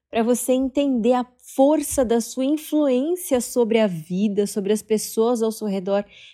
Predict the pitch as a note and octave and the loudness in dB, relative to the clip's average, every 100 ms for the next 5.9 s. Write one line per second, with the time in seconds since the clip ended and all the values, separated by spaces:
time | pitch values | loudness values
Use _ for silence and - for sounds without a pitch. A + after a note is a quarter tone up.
0 | _ - F#4+ - E4+ D#4 D4+ - C4+ C#4 | _ 2 2 2 0 0 -2 -2 0 0
1 | - D#4 - E4+ F4 - C4 C4 F4+ - | 0 -2 0 -2 -2 0 2 2 0 -2
2 | F3 D#3 - - B3 G3+ A3+ B3 A3 A3+ | -6 -6 -12 -8 -4 0 0 0 -2 -2
3 | G#3 A3 - B3 D4 C#4+ A3+ A3 G#3+ G#3 | 0 -2 0 0 2 0 0 -2 -2 -2
4 | A#3 A3 A3 G#3+ G#3 G#3+ - A3 B3+ D4 | -4 -4 -4 -2 -2 -6 0 2 4 0
5 | C4 G#3+ G3 G#3 - - F#3+ A3 - | -2 -2 0 -2 -4 -4 -2 -2 -4